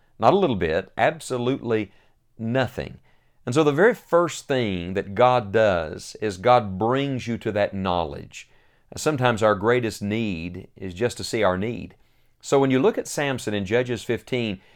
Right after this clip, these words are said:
you see a picture of a man who is appointed by God, he's anointed of God, and yet on the other hand, he's depleted and he's desperate.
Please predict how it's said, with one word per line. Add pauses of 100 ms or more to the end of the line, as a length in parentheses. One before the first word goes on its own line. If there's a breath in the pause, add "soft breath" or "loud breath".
(200 soft breath)
you
see
a
picture
of
a
man
who
is
appointed
by
God,
he's
anointed
of
God, (600 soft breath)
and
yet
on
the
other
hand,
he's
depleted
and
he's
desperate.